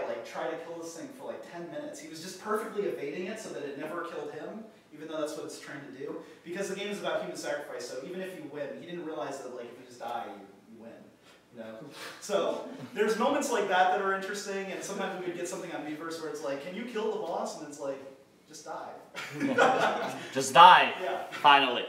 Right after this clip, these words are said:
Speaker 2: But
Speaker 1: I
Speaker 2: are you,
Speaker 1: know.
Speaker 2: are you thinking of a two point oh version?
Speaker 1: Yeah, I mean, we've, we've talked about all sorts of ideas.
Speaker 2: Mm-hmm.
Speaker 1: Um, but he just had another kid this year, and he was also just in, like, a,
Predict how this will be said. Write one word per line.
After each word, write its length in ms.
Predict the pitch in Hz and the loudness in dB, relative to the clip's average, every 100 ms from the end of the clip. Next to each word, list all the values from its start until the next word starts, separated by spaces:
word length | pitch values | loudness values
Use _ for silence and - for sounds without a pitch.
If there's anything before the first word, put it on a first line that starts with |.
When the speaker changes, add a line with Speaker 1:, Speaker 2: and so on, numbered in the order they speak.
| - - | -8 0
Speaker 2:
But 140 | 160 | 2
Speaker 1:
I 140 | - - | 4 6
Speaker 2:
are 160 | - 185 | 10 10
you, 100 | 196 | 12
Speaker 1:
know. 60 | |
Speaker 2:
are 80 | 190 | 10
you 80 | 190 | 8
thinking 340 | 185 165 190 | 6 2 4
of 120 | 147 | 4
a 140 | 143 - | 4 2
two 100 | 147 | 0
point 260 | 147 131 120 | 2 2 4
oh 140 | 127 | 4
version? 440 | 147 165 196 196 208 - - - - - - | 4 2 2 -2 -4 -12 -20 -20 -20 -20 -14
Speaker 1:
Yeah, 300 | 175 247 226 | 2 8 8
I 120 | - 196 | 8 4
mean, 60 | 208 | 0
we've, 200 | 233 214 | -2 -2
we've 180 | 226 - | -6 -2
talked 280 | - 220 190 | 2 4 4
about 100 | 143 | 2
all 100 | 139 | 0
sorts 280 | 175 180 - | -2 -6 -6
of 80 | |
ideas. 680 | - - 139 113 - - - - | -8 -10 -8 -8 -10 -12 -14 -10
Speaker 2:
Mm-hmm. 120 | 120 | -6
Speaker 1:
Um, 460 | 107 120 113 113 113 - - - | -2 -2 -2 -8 -10 -18 -16 -6
but 520 | 160 151 - - - | -2 0 -2 -4 -6
he 100 | 220 | -4
just 140 | 269 247 | -2 2
had 200 | 214 196 | 4 4
another 200 | 180 165 | 0 -4
kid 260 | 185 175 | -4 -6
this 200 | 180 180 | -8 -8
year, 180 | 180 175 | -6 -6
and 80 | 160 | -4
he 60 | 139 | -6
was 120 | 139 | -6
also 280 | - - 156 | -8 -8 -8
just 280 | 139 123 127 | -10 -10 -12
in, 60 | 123 | -14
like, 220 | 113 107 110 | -14 -12 -12
a, 280 | 101 101 | -10 -12